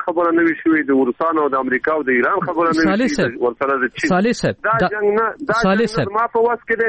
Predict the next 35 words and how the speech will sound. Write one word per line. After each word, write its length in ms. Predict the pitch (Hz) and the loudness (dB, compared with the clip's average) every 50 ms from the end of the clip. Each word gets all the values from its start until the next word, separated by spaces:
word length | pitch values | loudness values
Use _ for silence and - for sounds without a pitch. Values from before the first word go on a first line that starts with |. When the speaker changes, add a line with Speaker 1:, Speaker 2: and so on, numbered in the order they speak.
| 208 160 | 0 0
Speaker 2:
دا 80 | 180 185 202 | 0 0 0
Speaker 1:
چې 260 | 220 202 - - 208 | -2 -6 -6 -2 -2
ما 60 | 220 226 208 - | 0 0 0 0
شروع 200 | 214 214 214 208 156 175 | 2 2 2 2 2 0
Speaker 2:
بله. 140 | 160 117 - | 0 0 -2
Speaker 1:
کړی. 120 | 220 214 - _ - - - - - | -4 -6 -8 _ -18 -20 -18 -6 -2
Speaker 2:
صالح 260 | - 180 185 208 240 240 | 0 0 2 2 0 0
Speaker 1:
دا 60 | 240 | 0
Speaker 2:
صاحب. 160 | 240 220 208 | 0 2 2
Speaker 1:
زما 120 | 220 254 254 - - - _ _ _ | 2 2 0 -2 -6 -12 _ _ _
خبره 260 | 196 208 247 208 226 196 | -4 -4 -2 -2 0 2
ګوره، 160 | 220 233 226 214 208 | 2 2 2 2 0
داسې 160 | 220 - - - - | -2 -4 -6 -4 -2
کومه. 180 | 160 139 127 123 - _ _ _ - 165 - _ _ _ _ - | 0 0 0 0 -4 _ _ _ -18 -18 -18 _ _ _ _ -4
دا 80 | 175 196 214 208 - | -2 -2 -2 0 0
جنګ 160 | 269 285 285 277 262 262 | 0 0 2 2 2 2
ما 60 | 269 269 262 262 | 2 0 0 0
نه 60 | 285 277 | 0 0
دی 80 | 277 269 254 - | 0 0 -2 -2
شروع 200 | 254 247 240 233 233 | 0 0 0 0 0
کړی 140 | 247 240 233 226 | 0 0 0 0
چې 60 | 233 226 202 | -2 -2 0
زه 60 | 220 226 | 0 0
یې 60 | 214 - | 0 0
بس 120 | 214 202 - _ - | -2 -2 -2 _ -4
کومه. 140 | 190 190 190 170 - | -2 -2 -2 -2 0
جنګ 120 | 226 254 277 180 | -2 0 0 0
Speaker 2:
ب-، 80 | 185 202 | 0 0
Speaker 1:
پردی 360 | 220 214 202 - 427 247 254 247 240 | 0 -2 0 0 0 2 2 2 2
دی، 120 | 247 240 240 233 220 - _ _ _ _ - - | 2 2 2 2 0 -2 _ _ _ _ -2 0
بل 120 | 240 254 202 - | 0 0 -2 -2
چا 80 | 233 220 190 - | -2 -2 0 0
شروع 200 | 208 208 214 208 - - | 0 2 2 0 0 0
کړلی، 320 | 220 220 214 214 214 202 185 | 0 0 2 2 2 2 2
زما 180 | 196 208 220 | 2 0 0